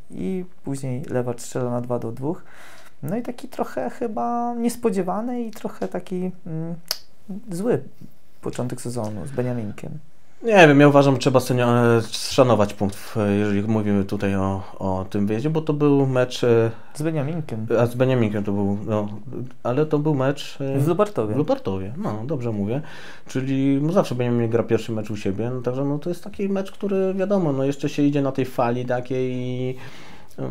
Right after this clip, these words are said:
Speaker 2: no, tam nie jest łatwy teren wcale, no, wiadomo, że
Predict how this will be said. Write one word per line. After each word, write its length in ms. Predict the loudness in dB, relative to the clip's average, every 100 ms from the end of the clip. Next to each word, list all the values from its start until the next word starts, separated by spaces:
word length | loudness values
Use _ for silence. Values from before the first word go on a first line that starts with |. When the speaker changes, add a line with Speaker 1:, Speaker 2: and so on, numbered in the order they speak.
| -6 -6 -6 -6
Speaker 2:
no, 120 | -6 -6
tam 180 | -6 -6 -2
nie 40 | 2
jest 120 | 6
łatwy 280 | 6 4 0
teren 360 | 2 2 0
wcale, 380 | -2 0 2 2
no, 240 | -2 -2 -2
wiadomo, 340 | 0 2 4
że 380 | 4 4 2